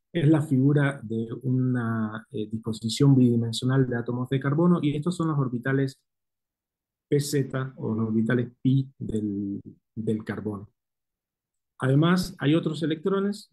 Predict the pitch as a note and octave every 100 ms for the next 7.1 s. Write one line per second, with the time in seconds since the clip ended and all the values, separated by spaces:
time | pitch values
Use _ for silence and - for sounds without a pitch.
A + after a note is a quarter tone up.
0 | _ A2+ A2 G2+ B2+ B2+ C3+ B2 - B2
1 | A#2 A#2 A2 A2+ B2+ C3 B2+ - _ -
2 | A2+ B2 B2+ A#2 A#2 A2 A2 - B2+ A#2+
3 | C3+ C3+ D#3+ E3+ E3+ - _ - A2+ -
4 | A#2 C3+ C3 C3 C#3 A#2 A2 A2 A2 -
5 | - C3 C3+ C#3 - _ _ _ - A2+
6 | A2+ A#2 A#2+ B2 C3+ C#3 C#3+ B2 A2+ A2
7 | A2